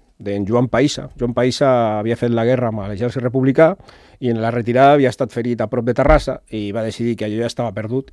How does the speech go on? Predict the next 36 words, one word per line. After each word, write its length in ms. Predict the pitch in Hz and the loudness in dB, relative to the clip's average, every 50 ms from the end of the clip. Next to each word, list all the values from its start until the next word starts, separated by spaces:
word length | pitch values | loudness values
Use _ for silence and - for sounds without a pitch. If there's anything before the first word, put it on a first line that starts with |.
| _ 117 | _ -12
i 20 | 107 | -10
que 80 | 104 | -10
en 80 | 98 95 | -8 -8
lloc 100 | 110 104 | -8 -8
de 80 | 107 107 | -8 -8
continuar 400 | 110 113 107 110 110 113 113 113 | -8 -6 -4 -2 -2 0 0 0
lluitant, 380 | 110 110 95 113 107 107 120 117 | 0 -2 -2 -4 -4 -4 -6 -6
pues, 380 | - 107 98 90 95 - - - | -6 -8 -8 -8 -10 -14 -16 -16
que 80 | - 104 | -12 -10
marxava 360 | 104 101 - - 113 101 104 | -10 -8 -6 -4 -4 -2 -4
a 20 | |
casa 160 | 101 98 - | -4 -8 -10
seva. 240 | 92 - - 95 95 - - - - - - _ - | -10 -12 -12 -14 -16 -18 -20 -20 -20 -20 -20 _ -14
Llavors 180 | 95 90 87 | -12 -10 -6
va 140 | 95 104 104 | -4 -4 -4
desertar 400 | 110 107 - 123 113 113 - 139 147 - - - - - - - | -4 -4 -4 -4 -2 0 0 0 0 -2 -8 -16 -20 -20 -10 -6
i 80 | 135 131 | -6 -6
es 80 | - | -2
trobava 260 | - 131 131 135 139 139 | 2 4 6 8 8 8
amagat 320 | 135 127 127 123 127 123 | 8 6 6 6 6 4
a, 80 | 139 127 120 107 104 | 4 4 4 2 -2
a 140 | - 120 113 | -6 -8 -6
Calquitèria 560 | 117 107 98 - 107 98 120 117 120 123 123 | -6 -6 -6 -6 -4 -2 0 0 0 0 -2
el 80 | 120 110 | -2 -2
dia 160 | 117 120 113 | -2 -2 -4
vint-i-sis 320 | 113 110 113 107 123 120 | -4 -6 -8 -8 -6 -4
de 60 | 127 117 | -4 -2
gener. 160 | 131 131 131 | 0 0 0
I 80 | 135 123 | 4 6
té 80 | 180 | 6
un 220 | 180 185 165 151 135 | 8 8 8 8 8
diari 240 | 131 139 160 160 151 | 8 8 8 8 6
molt 160 | 143 135 131 | 4 2 2
interessant 400 | 117 127 120 117 123 143 147 143 | 2 0 0 0 0 0 -2 -2
que 80 | 127 120 | -2 -4
la, 80 | 117 | -4